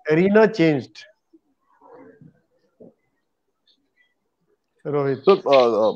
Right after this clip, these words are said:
Speaker 2: uh, you know, uh, not just my team, the entire nation knows, uh, that the domestic violence has actually increased multifold. I think it has, uh, you know, if you talk, uh, talk about things statistically,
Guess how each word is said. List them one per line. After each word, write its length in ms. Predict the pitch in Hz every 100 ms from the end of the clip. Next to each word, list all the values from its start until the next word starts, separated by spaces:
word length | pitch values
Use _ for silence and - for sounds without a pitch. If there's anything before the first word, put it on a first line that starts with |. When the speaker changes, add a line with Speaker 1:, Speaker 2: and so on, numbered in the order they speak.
| -
Speaker 2:
uh, 160 | 101 95
you 140 | 104 127
know, 180 | 135 -
uh, 380 | 104 95 95 87
not 260 | 98 120
just 220 | 131 156 -
my 120 | 131
team, 260 | 139 143
the 160 | 143 117
entire 240 | 120 135
nation 400 | 120 120 123 160
knows, 400 | 131 131 147 117
uh, 140 | - 120
that 160 | 120
the 80 | 123
domestic 440 | 113 110 123 151 120
violence 440 | 85 101 127 120
has 120 | 127
actually 420 | 110 98 120 135 120
increased 420 | 98 - 123 101
multifold. 600 | 101 92 127 - 92 - - - - _ _ -
I 100 | 90
think 200 | 123 120
it 100 | 123
has, 320 | 127 123 110
uh, 280 | 117 107 101 - - - -
you 100 | 123
know, 100 | 139
if 180 | - 123
you 120 | 139
talk, 360 | 131 143 135 -
uh, 180 | 127 117
talk 200 | 127 127
about 220 | 139 135
things 180 | 143 127
statistically, 840 | - 87 143 139 147 135 131 120